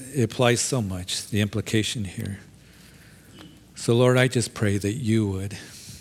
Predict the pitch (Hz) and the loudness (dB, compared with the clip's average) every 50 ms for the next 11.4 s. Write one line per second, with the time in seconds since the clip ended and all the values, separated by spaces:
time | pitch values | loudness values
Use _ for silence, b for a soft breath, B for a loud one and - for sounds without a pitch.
0 | B B B - - - - - - 139 131 - - 120 101 101 95 - - B | B B B -14 -14 -14 -10 0 0 0 0 2 2 0 0 0 0 -4 -8 B
1 | B B B B B B B B B B B - - 120 117 120 123 - - 139 | B B B B B B B B B B B 0 2 4 4 4 4 4 2 2
2 | 123 - 139 120 120 117 107 - - 113 117 120 117 113 107 101 95 95 95 92 | 2 4 4 4 4 2 2 0 0 2 2 2 2 2 0 0 0 -2 -2 -2
3 | - - - - B B B B B B B B B B B B B B B B | -4 -6 -6 -8 B B B B B B B B B B B B B B B B
4 | B B B B - - - - - - - - 113 113 120 127 120 - - 120 | B B B B -20 -20 -20 -20 -18 -4 -2 0 2 4 4 2 2 0 -2 0
5 | 120 120 117 110 104 98 95 98 B B B B B B B B B B - - | 2 4 4 4 2 0 -2 -6 B B B B B B B B B B -6 2
6 | 110 123 127 131 131 131 120 - - 123 120 120 120 123 104 - - 113 - 117 | 4 4 4 6 4 2 0 2 2 2 2 2 0 -4 -4 -2 -4 -4 -2 -2
7 | 101 92 98 92 95 - - - - - - - - - - 120 107 110 110 110 | -2 -2 -4 -6 -6 -8 -10 -12 -14 -18 -20 -20 -20 -10 -4 0 0 2 2 4
8 | 120 123 120 120 113 107 104 101 - - - 110 110 107 95 101 90 90 - - | 4 6 6 4 4 2 -2 -4 -4 -2 -2 0 0 0 -2 -4 -6 -8 -8 -8
9 | - 98 95 92 B B B B B B B B B - 110 107 110 120 120 123 | -6 -4 -4 -4 B B B B B B B B B -2 2 4 4 4 4 4
10 | 117 110 110 104 101 - - 131 120 117 110 104 98 95 98 98 98 95 95 - | 2 0 -2 -2 -4 -2 0 2 2 2 2 0 0 -2 -2 -4 -4 -6 -6 -6
11 | 110 101 95 95 95 95 - | -6 -4 -4 -4 -6 -10 -12